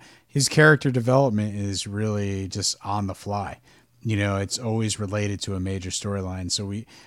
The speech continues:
we don't really necessarily get enough time with the character to really see, uh, where this actor could take it. So, yeah, it, it's, it's more, I think, a problem with just, like, you know, this is a character, he's obviously gonna side with Cersei at some point,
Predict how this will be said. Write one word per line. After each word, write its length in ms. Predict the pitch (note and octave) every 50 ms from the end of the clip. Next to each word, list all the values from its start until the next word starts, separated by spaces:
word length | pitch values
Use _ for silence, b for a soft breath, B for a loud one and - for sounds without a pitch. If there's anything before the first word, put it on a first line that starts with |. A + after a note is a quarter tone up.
| B B _
we 60 | C#3+
don't 120 | C#3+ D#3 D3
really 220 | D3 C#3+ C3 B2
necessarily 540 | A#2 A#2 - - - A2+ G#2+ G#2 G2+ G2 F#2+
get 320 | F#2 F#2 G#2+ G2+ G2 - -
enough 280 | G#2 G2+ G2 F#2 -
time 520 | - - A2+ G#2+ G#2 G#2 G#2 G2 F#2+ F#2 B B B B B B B B _ -
with 320 | A2 G2 G#2+ A2+ A#2 G#2
the 100 | A2 G2+
character 520 | - - G#2 G2 G2 F#2+ F#2 - G2 F#2+ F#2
to 120 | - G2+ F#2+
really 300 | F#2 F#2+ F#2+ F#2 F2+ F2
see, 500 | - - - G#2+ G2+ F#2+ F#2 F2+ F2 B B B B B B B _ -
uh, 160 | G2+ F#2 F#2+
where 320 | C#2+ - G2 G2 G2 G2
this 240 | F#2 G2 F2+ - -
actor 320 | F#2 F#2 F2+ - - F#2
could 160 | - - F2 -
take 220 | - G2 F#2 -
it. 100 | F#2 -
So, 220 | - G#2+ G2 F#2 B B B B B B B _ _
yeah, 200 | D#3 D#3+ D#3 C3+
it, 200 | A#2 C3 C#3 C#3
it's, 280 | C#3 C#3 C3 - - -
it's 240 | - C3+ A#2+ - -
more, 300 | C#3 C#3 C#3+ C3+ B2+ A#2+
I 100 | - B2+
think, 200 | A2+ - B2+ G#2+
a 20 | G#2
problem 460 | - - B2 A2+ A2+ A2 G#2+ G2+ G2
with 340 | G#2 G2+ G2+ G2 F#2+ - - - C3+
just, 320 | A#2 A2 G2+ - - -
like, 440 | G#2 G2 F#2+ F#2+ F#2 F#2 - - -
you 140 | - - G#2
know, 260 | G2 F#2+ F#2 F2+ F2+ -
this 280 | A2+ G#2+ A2+ A2+ - -
is 100 | G#2+ G2+
a 60 | G2+
character, 640 | - A#2 G#2+ G#2+ G#2 G2 - - G2+ G2+ G2 G2 F#2+
he's 240 | F2+ G2 F#2 F#2+ G2
obviously 460 | F#2+ G2 F#2 G2 - - G2+ G2 F#2+
gonna 180 | G2 F#2 F2+
side 360 | - - - G2 F#2+ F#2+ F#2+ F#2
with 160 | F#2 F#2 F2+
Cersei 460 | - - G#2 G2+ G2 - - G2+ G2
at 120 | F#2+ F#2
some 200 | - - G2 F#2+
point, 320 | F#2+ - G2+ G2 G2 G2